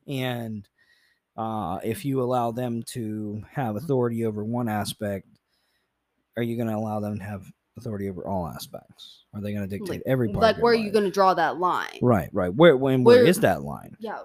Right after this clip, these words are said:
Speaker 1: You know?
Speaker 2: How much is gonna be too much before
Speaker 1: Right.
Speaker 2: you say no?
Speaker 1: Right, and, and that's, uh, and that, and that's why I think it's very, it's very easy if you just start with the concept that, uh, what belongs to God is God's. Nothing should change that.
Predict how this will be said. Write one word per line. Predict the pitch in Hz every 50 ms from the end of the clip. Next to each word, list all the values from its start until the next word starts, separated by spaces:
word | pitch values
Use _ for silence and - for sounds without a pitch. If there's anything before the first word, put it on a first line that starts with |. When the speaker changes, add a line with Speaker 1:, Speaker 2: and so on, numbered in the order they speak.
| - -
Speaker 1:
You | 143 139 135
know? | 123 110 101 101 - - _ _ _ _ _ - -
Speaker 2:
How | 233 254 277
much | 277 285 277 277 269
is | 240 214
gonna | 240 240 233 220
be | 214 202 185
too | - - 233 233
much | 220 214 202 170 101 - - - -
before | 185 175 214 214
Speaker 1:
Right. | 202 202
Speaker 2:
you | 190 190
say | 185 - 208 180 170
no? | 170 170 156 110 - 57 - _ _ _ _ _ _ _ _ -
Speaker 1:
Right, | 156 131 110 95 92 87
and, | 107 123 127 110
and | 123 127 127 123
that's, | 131 127 123 117 - - - -
uh, | 127 117 113
and | 113 113 117 120
that, | 120 113 78
and | 120 123
that's | 127 123 120 -
why | 131 120 113 110 110
I |
think | 107 117 135 117 107
it's | 101 - -
very, | - 127 127 120 117 113 104 104 - _ - - - - _ -
it's | - 127 -
very | - 147 151 147 143 139
easy | 131 135 135 135 127 127 139 127 123 123 117 113
if | 113 104 127
you | 123 113
just | 113 110 101 -
start | - - 117 113 101
with | 95 107
the | - 107
concept | - 120 113 101 98 95 - - 101 98 98 - - -
that, | 95 92 92 - _ _ _ _ _ _ _ -
uh, | - 110 101 92 90 87 85
what | 87 104 113 110 110
belongs | 117 117 113 107 104 -
to | - 104
God | 98 104 92 92 92
is | 90 -
God's. | - 104 90 80 78 82 - - 107 98 95 - - _ -
Nothing | 104 107 110 110 - 113 104
should | - - 107 90 -
change | - - 110 107 107 101 - -
that. | - 65 - - -